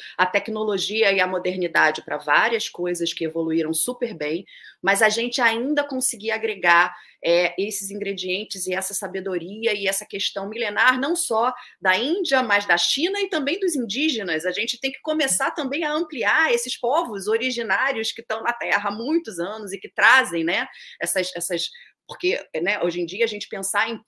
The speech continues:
povo, em povo originário, a gente tem várias, é, sociedades muito antigas que trazem uma bagagem muito grande,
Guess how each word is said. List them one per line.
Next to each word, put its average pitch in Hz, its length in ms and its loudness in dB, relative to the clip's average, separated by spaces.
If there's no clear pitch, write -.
povo, 185 320 -4
em 165 40 -16
povo 196 240 -4
originário, 180 600 0
a 202 40 -2
gente 208 260 -10
tem 247 160 -6
várias, 240 460 0
é, 170 160 -2
sociedades 196 720 0
muito 240 480 0
antigas 220 420 -6
que - 120 -10
trazem 254 520 2
uma 214 160 -4
bagagem 190 560 -2
muito 269 300 -4
grande, 190 580 -6